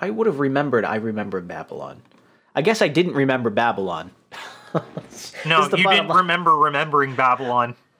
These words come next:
Speaker 1: I forgot to remember Babylon. That's all I could say. <sighs> Oh, well. We've got some, uh, some anime. You mentioned on the last episode,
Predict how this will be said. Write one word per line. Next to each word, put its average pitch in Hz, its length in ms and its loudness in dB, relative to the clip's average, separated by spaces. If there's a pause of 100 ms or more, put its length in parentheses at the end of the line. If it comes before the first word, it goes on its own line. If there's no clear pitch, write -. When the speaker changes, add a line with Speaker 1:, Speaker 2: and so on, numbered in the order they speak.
(140)
Speaker 1:
I 220 100 0
forgot 220 440 0
to 220 60 2
remember 185 360 4
Babylon. 165 560 4
That's 165 180 2
all 190 140 4
I 190 120 4
could 190 140 -2
say. 175 400 2 (760)
<sighs> - 40 -16 (420)
Oh, 196 140 4
well. 123 300 0 (600)
We've 208 220 0
got 277 200 2
some, 165 320 2
uh, 151 320 4
some 156 160 -4
anime. 196 340 2
You 165 400 0
mentioned 202 380 0
on 156 140 2
the 143 80 0
last 131 260 2
episode, 120 500 -2